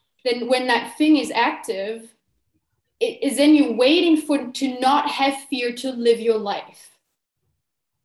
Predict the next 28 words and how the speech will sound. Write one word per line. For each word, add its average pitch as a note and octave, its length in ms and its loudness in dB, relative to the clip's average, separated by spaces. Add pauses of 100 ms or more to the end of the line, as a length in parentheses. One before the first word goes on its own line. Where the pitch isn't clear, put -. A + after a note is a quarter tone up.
(840)
Waiting C#4+ 420 2
to C#4+ 80 0
not C#4+ 400 2
have C4+ 400 -2
fear B3 220 -2
to B3 120 -10
be G#3 200 -4
yourself. A3 1000 -2 (1300)
And, C4 220 0
and, B3+ 160 0
but B3+ 160 0
then, C4+ 180 4
the, A#3+ 240 0
but, A#3 140 0 (100)
and, D4+ 320 4
and B3+ 160 0
at B3 140 -2
the A#3 60 -6
same C4 200 -2
time, C#4+ 160 0
the A#3 80 0
fear C#4 300 0
never A#3+ 260 -4
goes A3+ 280 -2
away. C4 280 -2
And A3 80 -4
it's G#3+ 160 -10
like, A3 280 -8